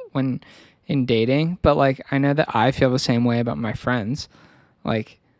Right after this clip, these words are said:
I'll go out of my way to make sure that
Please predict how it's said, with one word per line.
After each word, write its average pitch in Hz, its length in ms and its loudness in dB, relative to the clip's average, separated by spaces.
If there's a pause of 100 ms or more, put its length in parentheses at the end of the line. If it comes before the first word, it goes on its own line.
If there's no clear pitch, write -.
(280)
I'll 120 380 0 (800)
go 123 140 -2
out 117 180 -2
of 123 60 -6
my 117 120 -4
way 117 200 -2
to 113 40 -6
make 110 200 -8
sure 104 320 -6
that 101 300 -8